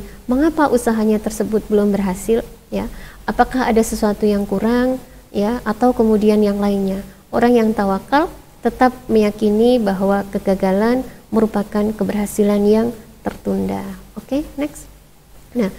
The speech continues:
hadis Rasulullah Shallallahu Alaihi Wasallam yang artinya diriwayatkan oleh Anas radhiyallahu anhu, katanya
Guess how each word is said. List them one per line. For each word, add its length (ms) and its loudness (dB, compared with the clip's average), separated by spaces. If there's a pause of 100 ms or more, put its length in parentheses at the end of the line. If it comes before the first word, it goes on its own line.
(300)
hadis 240 4
Rasulullah 560 4
Shallallahu 640 2
Alaihi 240 0
Wasallam 560 0 (400)
yang 160 -4
artinya 560 0 (320)
diriwayatkan 640 4
oleh 240 2
Anas 480 0
radhiyallahu 800 2
anhu, 560 2
katanya 560 0